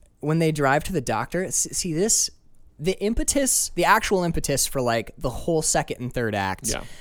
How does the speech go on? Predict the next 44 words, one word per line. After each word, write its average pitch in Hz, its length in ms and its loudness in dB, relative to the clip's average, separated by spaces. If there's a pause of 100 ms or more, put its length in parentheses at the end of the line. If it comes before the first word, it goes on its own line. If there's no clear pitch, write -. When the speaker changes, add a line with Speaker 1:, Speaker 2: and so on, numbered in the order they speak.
(1300)
Speaker 1:
W-, 143 160 -10 (120)
when 147 180 -2
he 165 140 -2
first 185 320 -2
comes 151 280 0
over 131 240 2
and 135 160 -2
he's 160 220 0
got - 240 0
pep - 160 0
in 156 180 6
it. 147 40 -2
Speaker 2:
Covertly 135 460 2
getting 117 400 -2
Lars 107 380 -2
into 107 180 -6
therapy. 104 360 -8
Speaker 1:
So 143 260 2
fucking - 440 0
awesome, 120 460 2
dude. 202 160 8
Speaker 2:
Yep. 175 120 6
Speaker 1:
Like, 214 220 8
what 247 380 6
a 269 60 8
brilliant, 254 800 4
K-, - 160 4
it's - 140 4
Karen, 180 380 2
too, 175 200 0
that 123 140 2
Speaker 2:
Yep, 160 140 8
Speaker 1:
does 135 100 0
it. 113 100 -4
Like, 127 200 2
Speaker 2:
of - 40 -16
course. - 420 4
Speaker 1:
but 156 140 0
she - 140 -2
puts - 280 2
it 190 60 0
on 127 240 -2
Gus 156 300 2
because 123 580 -2